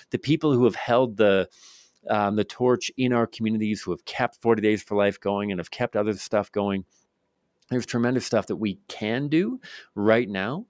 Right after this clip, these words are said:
and a lot of that is because of what has been done in the past. And so validating and recognizing the sacrifices that they've made,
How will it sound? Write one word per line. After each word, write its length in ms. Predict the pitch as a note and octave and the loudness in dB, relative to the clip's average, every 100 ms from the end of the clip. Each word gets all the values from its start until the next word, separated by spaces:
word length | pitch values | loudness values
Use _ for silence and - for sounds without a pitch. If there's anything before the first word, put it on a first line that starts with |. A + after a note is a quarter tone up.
| - - - | -20 -20 -4
and 140 | A#2+ | 0
a 20 | |
lot 200 | G#2+ A#2 | 2 2
of 80 | B2 | 2
that 120 | B2 | 0
is 120 | A#2 | -2
because 440 | - G#2 - A2+ G2+ | -2 -8 -4 -4 -4
of 80 | F#2 | -2
what 160 | G2 | -4
has 460 | - - G#2 G#2 G2+ | -4 -8 -4 -4 -4
been 220 | G#2 F#2+ | -6 -4
done 400 | F#2+ F2+ F2+ F2 _ _ - | -2 -2 -4 -6 _ _ -6
in 100 | G#2 | -4
the 80 | |
past. 300 | F2 E2 - | -2 -4 -6
And 80 | - | -12
so 180 | - F#2+ | -6 -6
validating 680 | F2+ G#2+ A#2 B2+ B2+ C3 A#2+ | 0 0 0 0 -2 0 -2
and 100 | F#2 | 0
recognizing 600 | G2+ A2 A2+ G#2+ G#2+ G2+ | 0 -2 -4 -4 -4 -4
the 80 | G2 | -6
sacrifices 560 | - G#2+ G2 A2 G#2+ G2+ | -4 -4 -2 -2 -4 -4
that 140 | F#2 | -6
they've 200 | F2 E2+ | -6 -6
made, 380 | F#2+ A2 E3 | -6 -6 -6